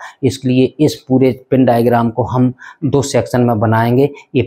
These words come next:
पार्ट वन हो गया है, इसके बाद जो पिन्स बची हुई हैं, ये आठ पिन से बीएचई वाली, इनका डिटेल अभी अच्छा नहीं पढ़ाए हैं हम।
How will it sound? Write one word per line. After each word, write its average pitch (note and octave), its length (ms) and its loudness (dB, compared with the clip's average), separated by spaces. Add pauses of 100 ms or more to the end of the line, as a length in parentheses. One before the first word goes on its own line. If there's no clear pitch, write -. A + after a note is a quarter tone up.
(100)
पार्ट A#2 280 2
वन B2+ 200 0
हो B2 180 -2
गया C3 220 2
है, C3+ 200 -4 (280)
इसके B2+ 280 0
बाद B2 280 0 (100)
जो B2 180 0
पिन्स B2+ 300 -2
बची A2+ 280 -2
हुई A#2+ 280 2
हैं, B2 100 2
ये B2 260 2
आठ A#2+ 280 -2
पिन A2+ 180 2
से B2+ 260 0 (280)
बीएचई A#2 380 2
वाली, B2+ 140 4
इनका B2+ 280 2
डिटेल B2 460 0
अभी A#2+ 180 2
अच्छा C3 280 -2
नहीं B2+ 180 0
पढ़ाए A#2+ 300 0
हैं A#2 180 2
हम। C#3 160 -2